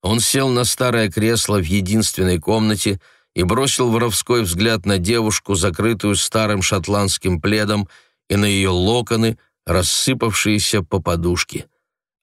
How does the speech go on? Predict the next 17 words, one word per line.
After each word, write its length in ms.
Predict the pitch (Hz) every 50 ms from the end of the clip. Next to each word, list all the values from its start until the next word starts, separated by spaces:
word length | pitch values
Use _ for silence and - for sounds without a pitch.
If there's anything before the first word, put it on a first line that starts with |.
| _
Ася 340 | - 101 98 92 - - 98
вызвалась 640 | 87 92 101 90 85 92 90 87 87 85 - - -
сбегать 520 | - 90 85 80 82 98 92 80 87 82 78
в 140 | 76 76 78
булочную, 640 | 80 98 131 131 127 123 - - 120 120 120 117 - - - - _ _ _ _
а 120 | - - 98
Зинаида 460 | 90 104 120 135 151 165 147 143 147
Глебовна 560 | 120 120 123 135 135 123 123 123 123 120 120
вышла 360 | 113 120 127 - - 110 107
в 80 | 98 -
кухню 420 | - - 117 117 104 - 110 110
заваривать 680 | 101 82 87 92 85 90 90 87 90 92 90 92 87 -
чай. 560 | - - - - - - 71 - - 165 - _ _ _ _ _ _ _ _ _ _ _ _ _ _ _ -
Надо 460 | 76 82 95 98 104 107 104 120 113
было 300 | 101 113 113 110 110 110
воспользоваться 1120 | 104 107 104 - - - - - 92 92 82 78 85 92 92 92 95 - - - - - 95
минутой. 800 | 95 95 95 92 92 92 98 101 98 90 - 73 73 - -